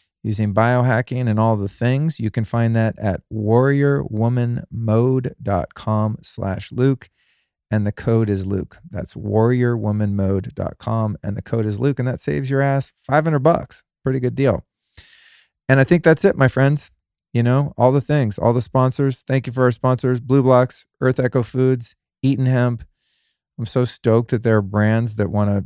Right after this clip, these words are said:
help pay me to do this show. And I'm so stoked that you listen.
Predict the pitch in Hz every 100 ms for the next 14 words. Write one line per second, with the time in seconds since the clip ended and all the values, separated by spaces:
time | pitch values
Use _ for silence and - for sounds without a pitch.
0 | - 113 110 - _ 113 113 113 113 110
1 | - 104 107 107 101 104 101 107 123 120
2 | - _ _ _ _ 123 101 - 113 -
3 | 117 110 - 101 110 104 101 110 135 135
4 | 143